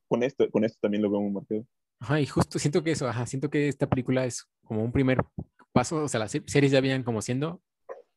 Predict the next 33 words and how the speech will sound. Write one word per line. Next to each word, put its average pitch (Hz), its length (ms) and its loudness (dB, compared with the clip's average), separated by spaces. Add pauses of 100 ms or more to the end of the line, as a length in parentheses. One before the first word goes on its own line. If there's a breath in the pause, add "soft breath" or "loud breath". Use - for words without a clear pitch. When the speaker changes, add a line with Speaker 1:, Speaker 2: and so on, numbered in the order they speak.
Speaker 2:
pero 120 120 4
este 120 140 -2
es - 60 -10
como 139 140 2
un 127 60 0
primer 127 260 2
paso 151 360 -2 (800)
a 113 360 0 (440)
esto 143 340 2
que 139 80 2
va 127 80 6
a - 40 -2
ser 127 120 -4
como 120 220 -2
una 120 560 -2
especie 123 340 -2
de, 110 240 2
como 110 180 -2
dices 117 200 -2
tú, 135 240 -2
como 113 200 -4
de 107 120 -2
un 117 160 -2
equilibrio, 113 580 2
¿no? 120 140 -4
Va 127 80 2
a - 20 4
llegar 131 180 4
a 135 60 2
un 127 100 -2
punto 131 260 -2
en 131 60 -2
donde 107 340 -4